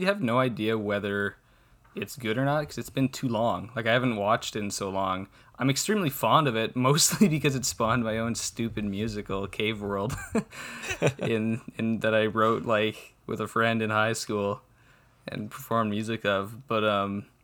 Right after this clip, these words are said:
so <laughs> it'll always have that special, like, fond memories of how much it loomed over my imagination, but I, I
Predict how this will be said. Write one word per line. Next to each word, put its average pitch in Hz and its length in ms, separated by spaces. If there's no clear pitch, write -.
so 180 220
<laughs> - 0
it'll 196 160
always 190 220
have 175 160
that 151 160
special, 135 400
like, 110 520
fond 113 400
memories 117 500
of 107 260
how 107 460
much 117 400
it - 20
loomed 107 260
over 113 200
my 110 140
imagination, 104 760
but 104 140
I, 104 240
I 101 240